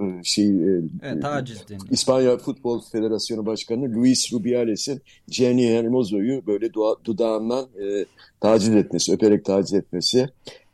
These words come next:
Speaker 1: E, karikatürde de golcü forvet oyuncusu Hermoso'yu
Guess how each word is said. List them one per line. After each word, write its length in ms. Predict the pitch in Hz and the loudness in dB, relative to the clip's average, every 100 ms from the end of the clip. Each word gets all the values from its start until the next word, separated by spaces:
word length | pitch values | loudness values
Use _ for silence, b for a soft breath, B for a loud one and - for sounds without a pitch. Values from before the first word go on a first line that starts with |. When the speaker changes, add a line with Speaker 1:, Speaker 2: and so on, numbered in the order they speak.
| - | -4
Speaker 1:
E, 40 | 120 120 123 127 127 123 120 110 101 | 0 2 4 4 4 4 2 -2 -2
karikatürde 580 | 143 151 170 180 170 208 | -2 0 0 0 0 0
de 80 | 185 | 0
golcü 400 | 139 165 151 185 | 2 2 0 -4
forvet 460 | 160 156 156 160 | -4 -4 -4 -6
oyuncusu 500 | 151 143 131 135 170 | -4 -4 -6 -6 -4
Hermoso'yu 580 | 143 147 170 131 135 | -4 -4 -6 -4 -4